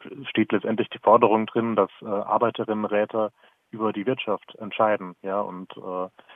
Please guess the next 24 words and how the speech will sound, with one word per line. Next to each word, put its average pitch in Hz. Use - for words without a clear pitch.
eine 98
Planwirtschaft 104
nach 95
ihren 110
Interessen, 101
äh, 92
einleiten 92
können. 87
Ähm, 90
das 92
ist 98
eine 101
sehr 113
weitgehende 127
Forderung, 92
die, 90
äh, 92
wird -
uns 101
auch -
der 101
beste 107
Linksparteipolitiker 110
nicht 107